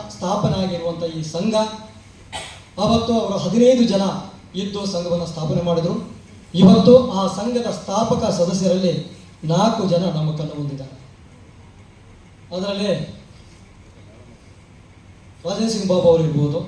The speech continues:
ಗಿರೀಶ್ ಕಾಸರವಳ್ಳಿ ಅವರು ಇರ್ಬೋದು, ಅಥವಾ ನಾಗಾಭರಣ ಅವರು ಇರ್ಬೋದು, ಜೋಸಮ್ಮನವರು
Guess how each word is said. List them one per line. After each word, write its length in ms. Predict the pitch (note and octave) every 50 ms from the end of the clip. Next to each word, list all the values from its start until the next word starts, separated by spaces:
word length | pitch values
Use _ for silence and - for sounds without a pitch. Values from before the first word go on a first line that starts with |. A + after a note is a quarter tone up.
| - -
ಗಿರೀಶ್ 220 | D3+ E3+ F#3 - -
ಕಾಸರವಳ್ಳಿ 400 | E3+ F3 F3 F#3+ G#3 G3+ F#3+ F#3+ F3+
ಅವರು 200 | E3+ E3+ E3 D#3 D3+ D#3
ಇರ್ಬೋದು, 300 | D3 C#3 C#3+ C#3 D3 E3 E3+ - - - - - - - - - - F3
ಅಥವಾ 200 | F3 F3 E3 E3+
ನಾಗಾಭರಣ 500 | E3 F3 F3+ G#3+ A3+ A3+ - - - F3+
ಅವರು 140 | D#3+ D3+ C#3+
ಇರ್ಬೋದು, 220 | D3 D3+ F#3+ - -
ಜೋಸಮ್ಮನವರು 520 | D3 D#3 D#3 D#3 D3+ C#3+ C#3+ C#3+ C#3+